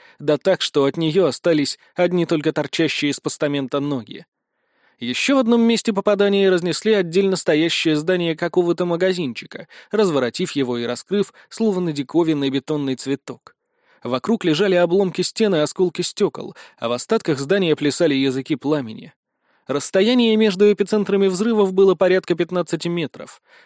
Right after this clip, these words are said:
кроме, разумеется, тех случаев, когда снаряды не долетали до земли, врезаясь в высотки, что сразу давало понять. Обстрел велся не точечно, по какой-то определенной цели или целям,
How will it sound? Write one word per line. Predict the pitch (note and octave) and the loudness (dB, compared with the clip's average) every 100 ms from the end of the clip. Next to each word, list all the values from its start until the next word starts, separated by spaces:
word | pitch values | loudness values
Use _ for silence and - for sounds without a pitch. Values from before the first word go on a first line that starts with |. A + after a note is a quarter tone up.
| _ | _
кроме, | B3+ A3 F3 | 0 2 2
разумеется, | D3+ D#3 D3+ C#3 - | 2 0 0 0 -2
тех | B2 C3 - | -6 -8 -8
случаев, | - F#3+ E3+ D3+ | -4 -2 2 0
когда | - C#3+ C3+ | 0 -2 -2
снаряды | - C#3+ D#3 C#3+ C#3+ | -2 -2 0 0 0
не | C#3+ | 0
долетали | C#3+ D3 D#3 C3 | 0 0 0 -2
до | B2+ | -2
земли, | B2+ D3+ F#3+ G3+ - - - | -4 -2 -2 -4 -8 -14 -2
врезаясь | G#3+ G#3+ F#3+ D3+ C#3 | 0 4 4 2 2
в | C#3 C3+ | -2 0
высотки, | D#3+ - F3 B2+ - - - _ | 0 0 -2 -4 -10 -18 -20 _
что | - A3 | -2 -2
сразу | - F#3+ C#3+ | 2 0 2
давало | C3+ C3 C3 A#2+ | 0 0 0 0
понять. | C#3+ C#3+ A#2 - _ _ _ _ | -2 -4 -6 -14 _ _ _ _
Обстрел | C3 B2 - C4 G3+ | -8 -6 0 0 2
велся | A3+ A#3 - | 2 0 0
не | G3 F#3+ | 0 0
точечно, | B3+ A#3+ - - - - _ - | 0 0 -2 -12 -16 -20 _ -4
по | |
какой-то | D#3+ E3 D#3+ C#3+ C#3+ | -2 0 2 2 2
определенной | C3+ D#3 D#3 D3 C3+ | 2 0 0 0 -2
цели | C#3 - D#3+ B2 | -2 0 0 -2
или | - C#3 D3 | -2 -4 -2
целям, | - F3 G#2+ F2 - | 0 -2 -2 -10 -20